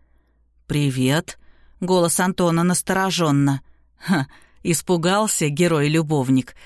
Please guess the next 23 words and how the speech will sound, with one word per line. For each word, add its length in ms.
усмехнулся 760
Саня 440
зло, 300
пытаясь 440
прожевать 580
остывшее 600
уже 340
мясо. 480
Плюнул 500
и 80
отодвинул 680
почти 400
целый 380
кусок, 480
полез 380
в 60
холодильник 680
за 160
сыром. 500
Подошва. 680
Как 220
есть 380
подошва. 680